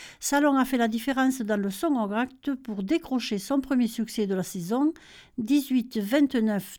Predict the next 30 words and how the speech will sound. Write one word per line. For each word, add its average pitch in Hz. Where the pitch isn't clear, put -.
Toulon 269
qui 233
récupère 262
le 233
bonus, 254
le 226
bonus 247
défensif. 254
Bao, 320
euh, 240
V 320
A 294
R 262
L, 202
euh, 214
malgré 269
la 247
première 226
période 220
ponctuée 302
de 190
nombreuses 185
fautes, 339
Bao 233
l'emporte 254
face 294
à 226
Villegayen, 262
vingt-six 294
vingt. 240